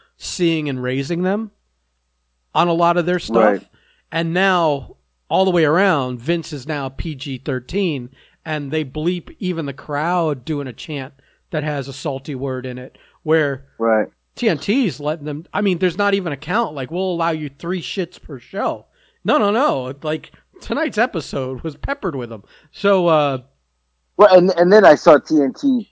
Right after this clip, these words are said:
Speaker 1: even,
Speaker 2: tweet
Speaker 1: yeah, they even tweeted
Speaker 2: about it.
Speaker 1: <laughs> Are we
Speaker 2: Right,
Speaker 1: even
Speaker 2: like,
Speaker 1: allowed
Speaker 2: kinda
Speaker 1: to s-,
Speaker 2: making fun out of
Speaker 1: yeah,
Speaker 2: it.
Speaker 1: they were, like,
Speaker 2: Right.
Speaker 1: joking, "Are we even allowed to say shit on T N T?" <laughs>
Speaker 2: Right.
Speaker 1: That's great, but it's great 'cause their part,
Speaker 2: Right.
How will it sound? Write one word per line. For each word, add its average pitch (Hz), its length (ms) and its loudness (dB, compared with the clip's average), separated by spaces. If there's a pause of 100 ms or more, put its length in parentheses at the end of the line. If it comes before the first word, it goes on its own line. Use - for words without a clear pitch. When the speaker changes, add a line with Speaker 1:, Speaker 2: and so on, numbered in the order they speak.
Speaker 1:
even, 220 240 4
Speaker 2:
tweet 247 180 6 (160)
Speaker 1:
yeah, 254 220 0
they 233 140 6
even 240 200 2
tweeted 277 280 2
Speaker 2:
about 135 280 8
it. 104 180 -2 (200)
Speaker 1:
<laughs> - 180 -12
Are 220 120 6
we 220 160 2
Speaker 2:
Right, - 180 10
Speaker 1:
even 269 80 4 (100)
Speaker 2:
like, - 40 8
Speaker 1:
allowed 175 320 8
Speaker 2:
kinda 147 80 6
Speaker 1:
to 170 40 8
s-, 170 100 10
Speaker 2:
making 143 240 0
fun 196 180 10
out 139 140 10
of 123 60 6
Speaker 1:
yeah, 254 100 6
Speaker 2:
it. - 20 6
Speaker 1:
they 220 100 6
were, 226 100 6
like, 226 140 4
Speaker 2:
Right. 131 80 6
Speaker 1:
joking, 226 340 2
"Are 151 100 0
we 190 120 2
even 233 160 -2
allowed 175 320 0
to 240 60 -10
say 202 180 -2
shit 185 300 -4
on 254 120 0
T 208 200 -2
N 185 120 -2
T?" 208 280 -2 (260)
<laughs> - 140 -6 (460)
Speaker 2:
Right. 110 300 0 (1300)
Speaker 1:
That's 208 220 -6
great, 208 420 -4
but 190 140 0
it's 196 100 -4
great 269 320 0
'cause 151 240 -4
their 202 220 0
part, 247 320 8
Speaker 2:
Right. - 80 -4